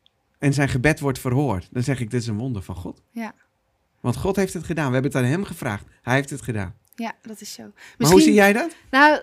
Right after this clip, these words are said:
Speaker 2: ik heb er ook even over nagedacht, maar toen later dacht ik, nou,
Speaker 1: Jij had de
Speaker 2: misschien
Speaker 1: vragen
Speaker 2: dat
Speaker 1: van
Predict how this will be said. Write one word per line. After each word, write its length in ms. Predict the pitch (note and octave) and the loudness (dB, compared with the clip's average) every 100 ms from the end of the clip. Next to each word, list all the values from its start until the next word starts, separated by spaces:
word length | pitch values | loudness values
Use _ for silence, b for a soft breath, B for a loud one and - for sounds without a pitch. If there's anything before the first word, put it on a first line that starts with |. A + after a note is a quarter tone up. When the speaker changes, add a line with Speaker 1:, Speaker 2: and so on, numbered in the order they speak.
| - | -4
Speaker 2:
ik 180 | - C4+ | -8 -2
heb 140 | D#4 D#4 | -2 -2
er 120 | D4+ | -6
ook 80 | C#4 | -6
even 220 | C#4+ B3+ | -4 -4
over 120 | A#3 | -2
nagedacht, 480 | A#3+ D4+ D#4 C#4+ C4+ | 0 0 -2 -6 -6
maar 220 | C4+ A#3+ _ _ _ _ _ _ | -8 -10 _ _ _ _ _ _
toen 180 | - B3+ | -4 2
later 320 | C4 D4+ D4 | 4 4 2
dacht 120 | C4 - | -6 -2
ik, 0 | |
nou, 120 | D#3 | 0
Speaker 1:
Jij 80 | F#3+ | 2
had 100 | D3 | 2
de 60 | |
Speaker 2:
misschien 200 | - F4 E4 | 4 4 6
Speaker 1:
vragen 160 | C#4+ | 4
Speaker 2:
dat 0 | |
Speaker 1:
van 80 | C3 | 2